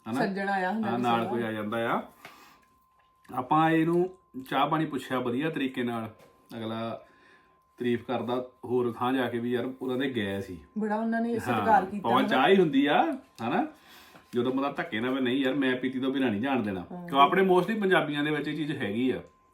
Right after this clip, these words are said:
Speaker 1: ਹਨਾ? ਵੀ ਚਾਹ ਲੱਗਣਾ, "ਨਹੀਂ ਯਾਰ, ਚਾਹ ਤੋਂ ਬਿਨਾਂ ਕਾਹਤੋਂ?" ਤੇ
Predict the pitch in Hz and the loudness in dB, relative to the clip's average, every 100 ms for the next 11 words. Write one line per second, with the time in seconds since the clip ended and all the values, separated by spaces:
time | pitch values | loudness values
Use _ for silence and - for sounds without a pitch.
0 | - 107 127 123 117 131 123 120 117 107 | -14 -8 -6 -2 2 2 2 -2 -2 -2
1 | 101 92 123 - 107 175 180 160 139 131 | -4 -4 -6 -6 -4 -2 -2 -4 -6 -6
2 | 139 - _ _ _ _ - _ _ _ | -8 -10 _ _ _ _ -20 _ _ _
3 | - 107 107 107 | -8 -4 -2 -4